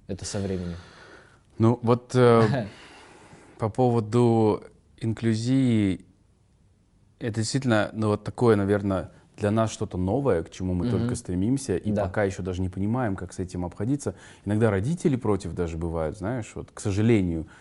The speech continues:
Speaker 2: что там, условно, в кавычках, в здоровом классе могут быть дети, у которых есть особенности, да, э, и нам нужно будет через это пройти, нам нужно будет, э, это вот превратить в норму просто в процессе.
Speaker 1: А это все произойдет, они неиз-,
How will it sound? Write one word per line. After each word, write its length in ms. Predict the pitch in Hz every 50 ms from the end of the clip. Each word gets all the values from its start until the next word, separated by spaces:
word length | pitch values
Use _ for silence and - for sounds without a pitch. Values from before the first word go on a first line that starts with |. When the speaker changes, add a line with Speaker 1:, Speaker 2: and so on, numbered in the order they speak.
| - _ -
Speaker 2:
что 200 | - - 101 85
там, 200 | - 82 78 80
условно, 420 | 92 - - 101 87 82 76 - - - -
в 120 | - - -
кавычках, 560 | - 123 113 117 131 123 - - - 90 80 80 -
в 40 | -
здоровом 560 | 90 90 104 104 107 113 107 95 90 82 82
классе 580 | - - 113 123 156 180 - - 147 143 139 - _ _ _ _
могут 300 | 104 123 151 143 120 101
быть 220 | 90 90 85 78
дети, 520 | 85 104 139 151 147 143 - 113 104 101 - - _ _ _ _
у 40 |
которых 340 | - 98 92 127 123 113 -
есть 160 | 113 107 -
особенности, 680 | 104 92 - - 98 87 80 78 73 69 - - - - -
да, 260 | 90 104 127 - - -
э, 320 | - 85 82 87 85 76 -
и 100 | 113 107
нам 260 | 98 113 123 127 110 113
нужно 300 | 131 131 117 110 110 98
будет 180 | 104 104 90
через 200 | - 92 95 92
это 120 | 90 82 87
пройти, 500 | - 87 87 90 - - 127 156 180 - - - - - _ _
нам 180 | 92 90 92 104
нужно 280 | 117 120 107 98 101 90
будет, 380 | 85 95 87 87 82 - - -
э, 380 | - 90 87 87 85 82 78 - -
это 240 | 95 90 - - 82
вот 380 | 80 90 - - - 87 85 -
превратить 460 | 98 95 92 95 90 107 98 85 -
в 40 | 101
норму 460 | 104 113 110 107 92 85 80 80 - - -
просто 420 | - 95 87 87 - - - 80
в 40 | -
процессе. 540 | - - 92 92 - - 87 85 - 80 - - - - - _
Speaker 1:
А 180 | - 139 160 175
это 180 | 175 175 170
все 200 | - - - 165
произойдет, 680 | - - 165 160 151 143 151 143 151 170 156 - - -
они 260 | - 117 123 135 139
неиз-, 460 | 131 120 120 120 120 117 107 107 104